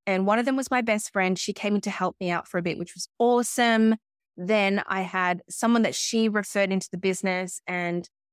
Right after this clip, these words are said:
they were great to sort of maintain some things. I had another V A who was just terrible and didn't work out and was very, very lazy. And then one day I was saying to my cleaner at the time,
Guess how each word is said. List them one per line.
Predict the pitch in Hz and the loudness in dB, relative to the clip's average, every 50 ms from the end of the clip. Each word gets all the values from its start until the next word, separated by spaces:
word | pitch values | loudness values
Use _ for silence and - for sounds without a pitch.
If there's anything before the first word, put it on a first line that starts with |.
| _ _ _ _ _ _ - | _ _ _ _ _ _ -2
they | - 214 202 208 220 220 | 0 2 2 4 4 2
were | 196 202 202 196 196 190 185 180 190 | 2 4 4 4 4 4 2 0 -2
great | _ - 185 175 170 170 - | _ -2 0 0 0 -2 -4
to | - 196 | -10 -10
sort | - - 185 170 | -6 -2 -2 -2
of | 160 - | -2 -6
maintain | 170 156 160 170 - - - 233 233 240 233 | -10 -12 -10 -10 -10 -6 -2 2 4 4 4
some | - - 226 214 | 2 2 0 0
things. | 220 233 214 214 208 214 202 | 2 2 2 4 4 2 2
I | - - | 0 -6
had | - 170 170 180 | -6 -6 -6 -2
another | 180 185 196 208 214 208 | 0 0 0 0 0 -2
V | 196 208 196 190 | -2 -2 0 0
A | 180 180 180 | 0 0 -2
who | 175 185 160 | -4 -8 -10
was | 151 147 - | -10 -10 -12
just | - - - - _ | -14 -14 -14 -16 _
terrible | - - 247 226 220 214 208 208 196 185 | -4 0 2 4 4 4 4 2 2 2
and | 180 175 175 175 _ - | 2 0 -2 -4 _ -6
didn't | 190 175 170 - | -6 -4 -4 -4
work | - 98 165 - | -4 -6 -4 -2
out | 208 214 214 202 170 - | -2 0 2 0 0 -2
and | - 175 165 165 165 _ _ _ _ _ _ - | -4 -6 -6 -6 -8 _ _ _ _ _ _ -6
was | 180 165 - - | -4 -4 -4 -4
very, | 175 170 180 214 208 196 196 190 | -6 -2 2 2 4 4 4 2
very | 190 180 180 170 165 160 | 2 2 0 0 0 0
lazy. | 175 202 202 214 220 214 - 220 208 196 190 190 _ _ _ _ _ _ _ _ - | 0 0 0 0 0 0 0 0 2 2 0 -2 _ _ _ _ _ _ _ _ -4
And | 226 226 220 214 | 0 4 4 4
then | 220 214 208 202 202 202 - _ _ _ _ - | 4 4 2 2 0 0 -4 _ _ _ _ -4
one | - 214 220 220 240 233 | -2 0 2 4 2 2
day | 220 202 180 180 180 - - | 2 2 2 2 0 0 -2
I | - - | -2 -2
was | 175 180 175 - | -2 -2 -4 -4
saying | - - 180 180 185 180 180 180 180 143 - _ _ _ - | -2 -2 0 0 2 2 0 0 -2 -4 -8 _ _ _ -10
to | - - - 208 180 180 175 165 - | -10 -6 -4 -2 0 0 0 -2 -2
my | - 185 170 180 | -2 -4 -4 -4
cleaner | - - - 277 302 320 330 294 | -6 -2 0 2 4 4 4 4
at | 233 165 - | 4 2 0
the | - | -4
time, | 196 - - 175 175 165 170 202 220 | -8 -6 -4 -2 -2 0 0 -2 -2